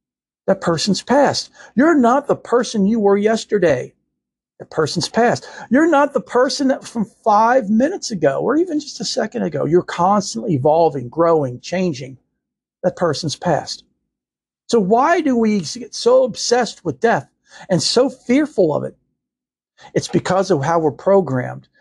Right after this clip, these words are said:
It's because of our conditioning. It's because of our culture. You know, again, as I said,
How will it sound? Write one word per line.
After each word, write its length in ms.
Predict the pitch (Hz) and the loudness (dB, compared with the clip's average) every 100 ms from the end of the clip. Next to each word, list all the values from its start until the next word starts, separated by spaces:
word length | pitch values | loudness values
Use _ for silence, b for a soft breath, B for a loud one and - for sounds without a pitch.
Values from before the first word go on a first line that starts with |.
| _ | _
It's 140 | 175 - | -8 -2
because 480 | 175 - 190 208 185 | -4 0 0 2 0
of 140 | 143 | 0
our 140 | 143 | -2
conditioning. 800 | 139 135 123 175 196 147 127 131 _ b b | -2 -4 0 0 0 -8 -10 -12 _ b b
It's 140 | 147 | -6
because 360 | 170 160 185 190 | -4 -2 0 0
of 80 | 147 | 0
our 140 | 131 | 0
culture. 760 | - - 226 349 - 185 - _ _ _ _ | -2 0 0 0 -4 -8 -8 _ _ _ _
You 80 | 147 | 0
know, 140 | 151 185 | 2 4
again, 380 | 202 254 143 - | 2 0 -2 -6
as 160 | 127 | -4
I 60 | 156 | -2
said, 280 | - 254 | -2 -4